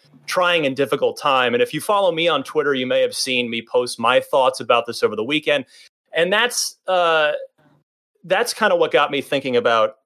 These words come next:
like, all right, well, what, what can I do as the host of this podcast on I G N and just in my life to try and,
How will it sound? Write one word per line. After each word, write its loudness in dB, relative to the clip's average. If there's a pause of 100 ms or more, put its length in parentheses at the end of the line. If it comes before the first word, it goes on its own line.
(320)
like, -4
all 2
right, 0
well, -2 (640)
what, -2 (480)
what -2
can 0
I 4
do -4 (160)
as 2 (760)
the 4
host 0
of 0
this 2
podcast 0
on -2
I 0
G 0
N -6 (540)
and 2
just -2
in -2
my 2
life 0
to -10
try 0
and, 0